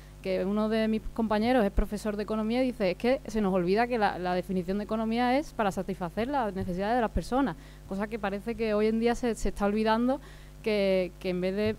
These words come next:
para satisfacer al capital es para las personas. Entonces, ese es nuestro lema y, y por ahí, eh, no, en, en nuestra línea, digamos.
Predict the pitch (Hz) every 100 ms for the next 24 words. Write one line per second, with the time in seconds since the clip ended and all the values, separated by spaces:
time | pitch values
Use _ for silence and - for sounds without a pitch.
0 | - 220 208 208 202 208 - 220 214 208
1 | 220 202 214 240 240 220 262 - - 196
2 | 175 185 - 190 175 170 - 233 - -
3 | 214 254 262 247 247 226 233 262 302 -
4 | 226 208 196 175 196 175 185 254 - 202
5 | 196 185 175 185 185 175 170 - - -
6 | - 220 214 214 208 208 190 185 180 220
7 | 226 180 175 220 202